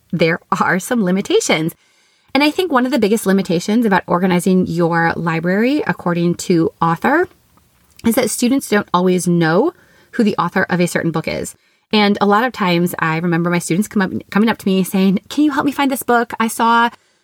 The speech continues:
you know, so-and-so was reading it last week and it's about this character and they go on an adventure and it has dragons in it and blah, blah, blah, blah, blah." And it's like, "Well, do you know the title?"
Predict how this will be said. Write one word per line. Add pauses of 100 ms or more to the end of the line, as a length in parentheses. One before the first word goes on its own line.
(120)
you
know,
so-and-so
was
reading
it
last
week
and
it's
about
this
character
and
they
go
on
an
adventure
and
it
has
dragons
in
it
and
blah,
blah,
blah,
blah,
blah." (500)
And
it's
like,
"Well,
do
you
know
the
title?"